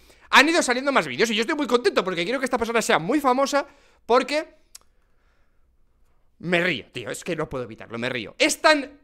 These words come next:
es tan personaje, es tan increíble que una persona así pueda existir que yo necesito que exista y que sea popular, tío. Porque yados puede llevar a confusión. Gente como yados son estafadores. Este chaval es un tío que se dedica a hacer el tonto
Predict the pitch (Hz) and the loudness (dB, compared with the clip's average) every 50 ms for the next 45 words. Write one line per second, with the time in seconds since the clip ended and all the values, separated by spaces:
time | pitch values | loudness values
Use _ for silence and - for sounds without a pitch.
0 | - 262 302 294 - - - 330 330 330 285 254 262 - 262 240 214 175 - 208 | -12 -10 -8 -8 -8 -8 -2 0 0 0 0 -2 -4 -2 -2 -2 -2 -4 -8 -8
1 | 180 170 160 165 175 - 262 262 254 - 262 269 285 277 - - - - 277 285 | -8 -6 -6 -6 -6 -4 -6 -6 -6 -4 -4 -6 -6 -6 -8 -8 -4 -2 -2 0
2 | 277 277 269 262 247 - 233 208 185 185 180 165 147 143 139 165 208 247 240 240 | 0 -2 -2 -2 -2 -2 0 0 0 0 0 -2 -4 -6 -6 -4 -2 -2 0 -2
3 | 220 - 208 180 165 - 147 - 175 240 285 269 - - - 147 - - 185 240 | -2 -4 -4 -6 -6 -6 -8 -2 0 2 4 2 2 0 -8 -14 -12 -10 -10 -10
4 | 285 - - 202 165 165 196 294 311 277 196 - 175 165 - 277 - 233 - - | -10 -6 -4 -4 -4 -2 -2 -2 0 -2 -2 -4 -6 -10 -8 -4 -4 -4 -4 -4
5 | - - - 160 131 - _ - _ _ _ _ _ _ - 226 190 - 180 - | -12 -10 -10 -10 -10 -10 _ -20 _ _ _ _ _ _ -10 -10 -8 -6 -6 -2
6 | - 262 - - 170 - 123 117 113 104 101 - 107 95 - - - - - - | 0 -2 -2 -2 -8 -14 -12 -12 -12 -12 -12 -14 -18 -18 -18 -20 -20 -20 -12 -2
7 | - 220 214 226 214 196 175 311 359 381 381 403 403 370 - - _ - _ _ | -2 -2 0 0 -2 2 6 8 8 8 8 4 2 0 -2 -10 _ -20 _ _
8 | _ _ _ _ _ _ _ _ _ - - - 381 359 285 247 226 277 302 277 | _ _ _ _ _ _ _ _ _ -2 2 4 4 4 4 2 2 4 4 4
9 | 208 208 185 139 151 - - - - - 277 - 339 277 302 262 240 240 285 294 | 4 4 0 -2 -4 -6 -6 -4 0 0 0 0 0 -2 0 2 2 4 4 4
10 | 302 302 - - 269 294 277 - - 214 175 - 147 131 127 117 120 - 240 - | 4 2 0 2 2 2 0 0 2 0 0 2 0 0 0 -2 -4 -6 -4 -4
11 | 339 330 - 269 247 262 302 330 339 - - - _ _ _ _ _ _ _ - | -4 0 2 4 6 8 6 6 4 -2 -10 -20 _ _ _ _ _ _ _ 6
12 | 262 285 302 311 277 214 294 311 294 240 208 - 208 185 170 143 135 123 - 269 | 6 8 8 8 4 2 0 -2 -2 -2 -2 -2 -2 -2 -4 -4 -6 -2 -2 0
13 | 311 294 180 220 254 277 - 370 427 453 _ _ | 0 2 2 2 2 4 2 0 0 -2 _ _